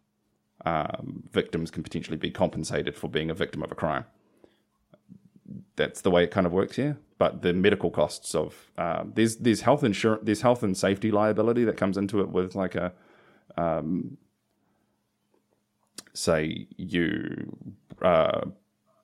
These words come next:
broke something because you slipped over in a store because that store had a shitty thing that just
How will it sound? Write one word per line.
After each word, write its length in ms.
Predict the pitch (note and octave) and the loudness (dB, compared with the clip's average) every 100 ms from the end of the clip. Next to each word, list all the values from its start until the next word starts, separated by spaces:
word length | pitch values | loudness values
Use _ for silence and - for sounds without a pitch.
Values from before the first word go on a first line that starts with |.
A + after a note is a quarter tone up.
| _ _ | _ _
broke 260 | G2+ F2 - | 2 2 -2
something 520 | - F#2 D#2+ E2 E2 | -2 -2 -2 -4 -4
because 580 | F#2 - - - E2 E2+ | -6 -12 -12 -6 -6 -4
you 80 | E2+ | -6
slipped 280 | - - | -6 0
over 280 | E2+ E2 E2+ | 0 0 -2
in 80 | E2 | -4
a 40 | |
store 360 | D#2+ - E2+ D#2+ | -4 -2 0 0
because 260 | - - - | -2 -8 -4
that 160 | D#2+ | -4
store 240 | - - - | -2 -4 -2
had 240 | - - - | -4 -6 -6
a 140 | E2+ D#2 | -4 -4
shitty 500 | - - F#2 D#2 D#2+ | -6 -2 -2 -2 -6
thing 280 | - F2 E2+ | -4 -4 -4
that 140 | - | -8
just 420 | - F2+ - - | -10 -10 -10 -12